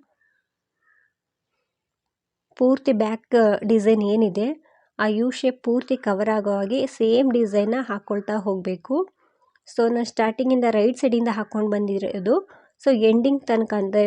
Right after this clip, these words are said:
ಲೆಫ್ಟ್ ಎಂಡಿಂಗ್ ಏನಿದೆ ಅಲ್ಲಿ ತನಕ ಹಾಕ್ಕೊಳ್ತಾ ಹೋಗ್ಬೇಕು. ಫ್ರೆಂಡ್ಸ್, ನೋಡ್ತಿರ್ಬೋದು, ನಾನು ರೈಟ್ ಸೈಡಿಂದ ಸ್ಟಾರ್ಟ್ ಮಾಡಿ ಲೆಫ್ಟಲ್ಲಿ ಕೊನೆ ತನಕ ಹಾಕ್ಕೊಂಡು ಬಂದಿದ್ದೀನಿ.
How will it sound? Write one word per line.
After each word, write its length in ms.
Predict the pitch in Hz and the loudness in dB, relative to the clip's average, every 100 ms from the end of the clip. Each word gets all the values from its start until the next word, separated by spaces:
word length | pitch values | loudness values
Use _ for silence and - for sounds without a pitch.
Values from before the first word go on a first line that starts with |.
| 208 | 2
ಲೆಫ್ಟ್ 380 | 202 226 - 262 | 0 -4 -2 2
ಎಂಡಿಂಗ್ 420 | 233 226 240 220 | 2 2 0 2
ಏನಿದೆ 360 | 208 208 190 | 0 0 -2
ಅಲ್ಲಿ 260 | 233 220 240 | -4 -4 -4
ತನಕ 280 | 254 233 240 | -2 -4 -2
ಹಾಕ್ಕೊಳ್ತಾ 520 | 220 208 - 208 208 254 | -4 -4 -4 -4 -4 -6
ಹೋಗ್ಬೇಕು. 540 | 254 233 185 180 - - _ _ _ _ _ _ _ _ _ _ _ _ _ _ _ _ _ _ _ _ _ _ _ _ _ _ _ _ _ _ _ | -2 -2 -2 -4 -6 -10 _ _ _ _ _ _ _ _ _ _ _ _ _ _ _ _ _ _ _ _ _ _ _ _ _ _ _ _ _ _ _
ಫ್ರೆಂಡ್ಸ್, 340 | - 269 262 - | -8 -4 -4 -2
ನೋಡ್ತಿರ್ಬೋದು, 680 | 226 214 262 240 233 220 247 | -2 -2 -2 2 2 2 0
ನಾನು 180 | 247 240 | -2 0
ರೈಟ್ 280 | 208 214 - | 2 0 0
ಸೈಡಿಂದ 340 | 240 233 220 226 | -2 0 0 -2
ಸ್ಟಾರ್ಟ್ 360 | - 208 202 214 | -4 -6 -6 -4
ಮಾಡಿ 260 | 190 202 269 269 | -2 0 0 -2
ಲೆಫ್ಟಲ್ಲಿ 520 | 208 208 - 233 247 | -4 -4 -4 -2 -2
ಕೊನೆ 260 | - 208 208 254 | -4 -4 -2 -2
ತನಕ 260 | 247 226 233 | -4 -2 -4
ಹಾಕ್ಕೊಂಡು 460 | 202 202 196 196 | -4 -10 -8 -6
ಬಂದಿದ್ದೀನಿ. 460 | 190 190 185 190 226 | -6 -6 -8 -8 -6